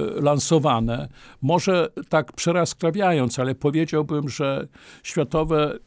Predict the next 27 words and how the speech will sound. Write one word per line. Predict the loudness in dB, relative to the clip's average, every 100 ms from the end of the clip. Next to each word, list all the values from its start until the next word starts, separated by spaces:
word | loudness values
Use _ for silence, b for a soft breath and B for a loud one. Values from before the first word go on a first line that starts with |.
| -16
doświadczenia | -4 -4 0 -2 -2 -2 -2 -4
pokazują, | -6 -4 -4 -2 -2 0 -2 -4
że | -4 -4 -4 -8 B B B
na | -2 -2 -2
obrzeżach, | -4 -2 0 0 0 -2 -8 -8
y, | -4 -4 -4 -6 -12 B B B -14 -12 -6
wielkich | 0 0 0 -2 -2
metropolii | -2 0 -2 2 2 2 0
to | -2
się | -2
raczej | -2 -2 -2
slumsy | -2 2 2 2 0
rozwijają | -2 -2 0 0 0 0 0 2
niż, | 2 0 -4 -10 b b b -12
y, | -8 -6 -6 -10 -14
k-, | -6 -6
kwitnie, | 0 0 0 0 -2 -2
kwitnie, | -4 -2 -2 4 4 6 2 0
y, | -4 -2 -4 -4 -6 -10 -18 B B B -10
y, | -6 -4 -2 -2
y, | 0
życie. | 2 2 0 -4 -4 -14 B B B B _
I, | -4 -2 -2
i |
stąd | -2 0 0 0 -4 -12 B B -8 -4 -2 -2
była | -2 0 0
ta | 0 -2 -2